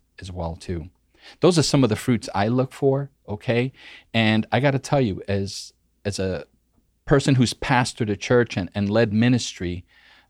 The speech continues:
in several churches that, that my family and I, as you know, Christian, 'cause you've been a big part of that, we've started a few congregations, and i-, it's been a frustration for me as a leader, uh, for me as a pastor, to say, you know, "What is it that's going on here w-,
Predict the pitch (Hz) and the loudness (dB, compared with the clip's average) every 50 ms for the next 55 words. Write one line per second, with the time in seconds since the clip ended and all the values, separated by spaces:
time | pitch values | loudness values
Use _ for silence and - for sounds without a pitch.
0 | _ _ - 95 110 104 - - 147 143 165 156 113 101 - - 104 92 92 - | _ _ -6 -4 -4 -2 2 4 4 4 4 4 0 0 0 -2 -2 -2 -2 -6
1 | - 90 - 92 85 - - 78 - 90 - 90 101 98 87 87 87 - - - | -10 -10 -8 -8 -8 -10 -10 -10 -10 -10 -6 -6 -6 -6 -6 -8 -10 -6 -2 -2
2 | 113 110 104 98 95 92 90 87 92 104 113 104 92 90 85 80 98 104 90 90 | 0 0 0 -2 -2 -4 -4 -4 -2 -2 -2 -2 -4 -6 -6 -8 -8 -8 -6 -4
3 | 95 104 104 - - 117 104 - - 101 92 - 92 82 82 113 110 107 95 92 | -4 -4 -4 -4 -4 -6 -6 -4 -6 -8 -8 -8 -10 -8 -6 -6 -4 -4 -4 -4
4 | 87 - 95 92 - - 113 120 120 104 92 92 87 85 82 92 101 104 - - | -6 -8 -10 -10 -8 -6 -6 -6 -6 -6 -6 -8 -8 -6 -6 -8 -10 -10 -10 -8
5 | - 98 101 98 95 92 92 - _ - - - - _ - - - - 127 131 | -6 -4 -4 -4 -6 -8 -10 -14 _ -20 -20 -20 -18 _ -12 -8 -2 0 0 0
6 | 127 - - 98 95 98 85 90 90 - 82 87 90 90 - - 101 101 110 101 | 0 -2 -4 -4 -4 -4 -4 -6 -6 -6 -6 -6 -6 -6 -6 -6 -4 -4 -4 -4
7 | 87 90 92 101 - - - - _ _ _ - 101 - - 120 120 - - 208 | -6 -6 -6 -8 -10 -16 -20 -20 _ _ _ -12 -8 -4 -2 -2 -2 0 0 2
8 | 214 180 151 - 156 143 - - - 151 139 147 - - 131 117 107 95 - - | 2 2 2 2 2 0 0 0 0 2 2 2 2 2 0 0 0 0 -2 -2
9 | 113 123 139 135 120 - 107 101 110 127 139 123 98 87 78 78 - - 98 - | 0 2 2 2 0 0 -2 0 2 2 2 2 0 -2 -4 -6 -6 -8 -8 -4
10 | - 117 120 131 139 - 98 - - - - 127 127 120 - - - 90 73 71 | -2 0 2 2 2 0 -2 -6 -4 -2 0 2 2 0 -2 -4 -6 -8 -8 -8
11 | - - - - - - _ - - 104 - 123 123 147 156 131 107 92 90 101 | -12 -18 -20 -20 -20 -20 _ -14 -8 -4 -2 -2 0 2 2 2 2 0 0 -2
12 | 123 165 202 208 185 - 165 151 - 123 117 110 - - 127 110 127 127 123 113 | -2 0 0 -2 -2 -2 -4 -4 -2 -4 -4 -4 -6 -10 -6 -4 -2 0 0 -2
13 | 107 - - 113 120 117 117 113 90 95 92 80 78 76 69 - | -2 -2 -2 -2 -2 -2 -2 -4 -4 -6 -6 -8 -8 -10 -12 -18